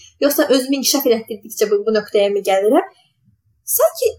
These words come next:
məsələn, əvvəllər elə bil daha çox şey var. Bunu da eləməliyəm, bunu da eləməliyəm, bunu da eləməliyəm, belə də eləməliyəm. Tutaq ki, də Instagramda da şəkil paylaşmalıyam, podkastda da eləməliyəm, bu dili də öyrənməliyəm, bu idman növünü də öyrənməliyəm. Amma illər keçdikcə belə bir şey gəldi mənə ki, eləməli deyiləm.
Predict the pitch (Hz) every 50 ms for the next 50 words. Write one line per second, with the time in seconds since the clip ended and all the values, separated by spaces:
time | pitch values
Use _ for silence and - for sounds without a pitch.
0 | _ _ _ _ 370 359 - - 571 587 - 349 392 392 440 440 494 554 508 427
1 | 381 277 294 294 302 - - - - - 269 226 214 214 220 262 294 294 277 226
2 | 220 214 214 214 226 233 233 233 254 277 277 262 233 226 220 220 214 208 226 233
3 | 226 233 240 269 262 247 220 220 214 214 208 214 226 233 226 247 262 269 262 233
4 | 202 208 208 208 202 202 220 226 269 277 - _ _ _ - - 269 254 254 -
5 | 226 226 240 - 277 269 - - 262 254 254 247 262 262 254 - 247 233 240 240
6 | 233 - 240 226 220 226 - - 233 226 226 226 226 208 - _ _ - 277 277
7 | - - 247 226 - 262 240 240 226 226 233 226 226 226 226 233 233 233 - 302
8 | 294 277 - 262 247 - 247 240 240 233 233 233 233 240 233 240 233 226 - -
9 | - - _ - 311 302 285 269 254 262 254 254 233 233 247 240 247 240 233 226
10 | 226 226 226 226 226 233 - _ _ _ _ _ - 453 494 571 - 359 339 339
11 | 349 359 349 - 311 285 277 - 311 - 277 247 247 233 247 240 226 226 220 -
12 | 233 220 214 190 190 196 196 190 - 196 196 196 196 196 - - 349 359 _ _
13 | _ _ _ _ _ _ _ _ _ _ - 311 294 302 277 269 277 285 294 240
14 | 226 208 202 -